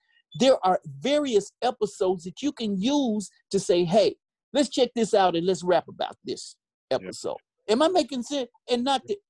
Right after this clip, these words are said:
Speaker 1: you all don't have to be humble. You should do the same with your own.
Speaker 2: Yeah.
Speaker 1: Because part of,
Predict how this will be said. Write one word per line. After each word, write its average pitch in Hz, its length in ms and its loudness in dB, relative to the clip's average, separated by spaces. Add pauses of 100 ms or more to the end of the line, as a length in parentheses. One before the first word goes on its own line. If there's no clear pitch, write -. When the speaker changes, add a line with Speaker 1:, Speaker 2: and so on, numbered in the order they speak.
(380)
Speaker 1:
you 202 180 0
all 240 120 4
don't 214 180 2
have 190 140 0
to 180 40 -8
be 190 180 -4
humble. 254 420 -2 (360)
You 330 140 4
should 370 160 2
do 285 120 0
the 254 100 -8
same 285 340 -2
with 285 160 -4
your 262 220 4
own. 302 320 2 (640)
Speaker 2:
Yeah. 95 220 -12 (160)
Speaker 1:
Because 220 440 2 (920)
part 277 360 2
of, 240 80 -10